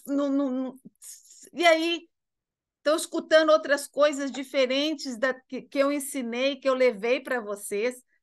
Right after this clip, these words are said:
né? E, e aí ele alerta, né, claramente aos irmãos da igreja. Vai, vai dar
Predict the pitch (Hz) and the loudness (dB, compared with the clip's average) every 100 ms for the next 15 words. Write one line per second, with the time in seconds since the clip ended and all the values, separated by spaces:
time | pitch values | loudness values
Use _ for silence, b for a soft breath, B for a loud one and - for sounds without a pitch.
0 | _ - 202 269 269 B B - 262 285 | _ -6 -2 -2 -6 B B -4 -2 -2
1 | 277 _ _ _ 240 277 269 285 302 311 | -4 _ _ _ 0 4 4 4 2 2
2 | 294 - 247 247 240 302 311 - - 165 | 0 0 2 2 4 2 2 -10 -8 -8
3 | - _ 190 220 262 - 285 339 320 262 | -8 _ -8 -8 -8 2 4 4 4 2
4 | 226 247 262 269 294 277 _ _ _ 240 | -2 -4 -4 -6 -12 -14 _ _ _ 4
5 | 277 277 277 277 240 254 262 262 214 196 | 6 4 -2 -2 -2 -2 2 0 0 -6
6 | 208 220 226 247 247 b _ _ _ _ | -2 -2 -2 -6 -6 b _ _ _ _
7 | _ _ _ _ _ _ _ 190 247 294 | _ _ _ _ _ _ _ 0 2 2
8 | - 269 277 294 | 2 2 4 2